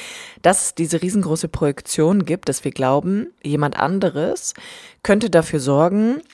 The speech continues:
dass wir uns im Kern sicher fühlen, dass wir uns im Kern verbunden fühlen, dass wir uns im Kern gesehen, geliebt, genährt, gehört fühlen. Und teilweise ist es sicherlich auch so, aber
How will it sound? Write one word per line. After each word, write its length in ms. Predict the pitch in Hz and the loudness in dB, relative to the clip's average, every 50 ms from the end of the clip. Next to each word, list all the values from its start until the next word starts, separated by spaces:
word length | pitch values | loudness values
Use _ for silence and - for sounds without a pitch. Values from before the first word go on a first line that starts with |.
| _ _ _ _ _ - | _ _ _ _ _ -4
dass 300 | - 160 160 - - 156 | 0 0 2 2 2 2
wir 160 | 165 175 127 | 2 2 2
uns 160 | 139 165 - | 2 0 -4
im 140 | - 151 - | -6 -6 -4
Kern 220 | - 170 151 156 | -2 -2 -2 0
sicher 260 | - 139 135 - 123 | 0 -2 -4 -4 -6
fühlen, 380 | 113 - - - 143 143 - - _ | -8 -10 -12 -10 -10 -10 -10 -6 _
dass 200 | - 151 151 - | 0 0 2 4
wir 180 | 156 165 170 - | 6 6 6 6
uns 140 | 160 160 - | 6 2 -2
im 120 | - 151 | -4 -4
Kern 220 | - - 156 147 | -2 -2 -2 -2
verbunden 480 | 156 - 151 131 135 151 151 - - - | -2 -4 -4 0 0 0 0 0 -4 -6
fühlen, 340 | 127 - - - 127 - - | -8 -8 -10 -10 -10 -8 -6
dass 200 | 143 147 - - | -4 -4 0 2
wir 160 | 160 160 - | 4 4 4
uns 140 | 139 165 - | 2 0 -4
im 140 | - - 160 | -6 -6 -8
Kern 340 | - - 147 139 143 143 - - - - - - - - - _ - | -4 -4 -2 -2 -2 -2 -4 -8 -16 -18 -18 -18 -18 -20 -12 _ 0
gesehen, 520 | 175 160 147 170 175 175 175 160 160 156 | 2 4 6 8 8 8 6 6 4 2
geliebt, 420 | 147 151 143 165 170 165 - - - | 2 2 4 2 0 0 -2 0 2
genährt, 680 | 156 147 143 143 143 147 147 143 151 156 - - 107 | 2 2 4 2 2 4 4 2 2 0 -2 -4 2
gehört 440 | - 156 147 139 139 143 139 - - | 2 2 2 2 0 0 0 -2 -6
fühlen. 500 | - - - - 143 156 - - - - _ _ _ - | -12 -12 -12 -12 -12 -12 -12 -12 -12 -14 _ _ _ 4
Und 400 | - 175 170 170 175 - - - _ _ _ - | 4 4 4 4 0 -2 -6 -12 _ _ _ -6
teilweise 920 | - - 220 247 269 220 170 160 143 147 143 139 139 151 185 226 294 - _ _ _ | 0 4 6 6 6 6 6 4 4 4 2 0 -2 -2 -2 -2 -4 -6 _ _ _
ist 280 | - 247 269 - - - | 0 0 0 0 -4 -4
es 120 | 170 - | -4 -4
sicherlich 480 | - 143 139 - 143 135 135 139 - - | -2 -4 -4 -2 -2 -2 -2 -4 -2 -4
auch 140 | - 139 - | -4 -4 -4
so, 440 | - - - 123 135 160 - 311 - _ _ - - - - - - - - - - _ - | -4 -4 -4 -4 -2 -2 -4 -4 -6 _ _ -20 -18 -18 -16 -16 -16 -18 -18 -20 -18 _ 0
aber 500 | - 147 156 160 160 160 - - 262 302 | 2 4 4 4 4 4 2 2 0 -2